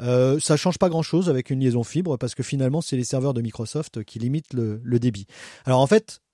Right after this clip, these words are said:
ça commence par l'acceptation du téléchargement, euh, de la nouvelle version, hein, euh, puis l'acceptation de son installation. Donc, en fin-, en fonction des performances du P C, ça peut évidemment prendre plus ou moins de temps.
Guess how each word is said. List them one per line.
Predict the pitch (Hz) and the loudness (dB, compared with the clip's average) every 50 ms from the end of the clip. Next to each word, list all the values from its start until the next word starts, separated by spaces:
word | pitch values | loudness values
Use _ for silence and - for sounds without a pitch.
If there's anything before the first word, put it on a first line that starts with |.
| _ _ - | _ _ -4
ça | - 190 | 0 0
commence | 180 - 185 190 180 | 2 2 2 2 2
par | - 165 143 | 2 2 2
l'acceptation | 143 - - 160 - - 147 - - 156 | 2 2 0 -2 -2 -2 -2 -2 -2 -4
du | 135 120 | -6 -6
téléchargement, | - 135 131 127 - 139 127 117 117 131 135 139 131 120 - _ _ _ - | -6 -6 -6 -4 -2 -2 0 2 2 4 4 4 2 2 -2 _ _ _ -6
euh, | 113 113 110 107 107 | -4 -2 -2 -2 -2
de | 117 | -2
la | 113 110 | 0 0
nouvelle | 123 120 110 117 110 | 2 2 2 2 2
version, | 117 123 - - 269 294 302 _ _ _ - | 2 0 0 -2 -4 -4 -4 _ _ _ -4
hein, | 123 143 226 - _ _ - - - - - - - - | -4 -4 -4 -6 _ _ -20 -20 -20 -20 -20 -18 -8 -2
euh, | 135 135 131 135 131 | 0 0 2 0 0
puis | - - 247 285 294 285 - - | 2 4 6 6 4 2 0 0
l'acceptation | 147 156 190 214 - - - 180 - - 156 147 - - 247 277 | 2 2 2 2 2 2 0 2 2 2 2 2 2 0 0 0
de | 233 | 0
son | - 214 | 0 2
installation. | 185 180 - - 156 151 - - 117 113 135 - _ - | 2 2 2 2 2 2 0 -2 -6 -8 -10 -12 _ -8
Donc, | 120 113 107 - - | -8 -8 -6 -6 -4
en | 139 147 | -4 -2
fin-, | 139 - 165 160 175 - | 0 0 0 0 0 -2
en | 147 131 | -2 0
fonction | 110 156 147 - 175 | 0 0 0 2 4
des | 151 139 | 2 4
performances | - - 143 - - 151 143 143 139 | 4 2 0 2 2 2 4 4 2
du | 120 123 117 | 2 0 0
P | - 139 | 0 0
C, | 135 - 165 156 | 2 4 4 2
ça | 139 - 123 107 | 2 2 -2 -4
peut | - - 120 120 117 117 117 | -4 -4 -6 -4 -4 -4 -4
évidemment | 117 117 120 120 127 135 131 | -4 -4 -2 -2 0 0 -2
prendre | 123 - 139 139 131 113 104 98 - _ - | -2 0 0 0 0 0 -2 -6 -8 _ -8
plus | - 117 110 | -4 -2 2
ou | 117 | 4
moins | 123 123 | 4 4
de | 117 110 | 2 4
temps. | - 175 208 262 285 | 4 4 4 4 2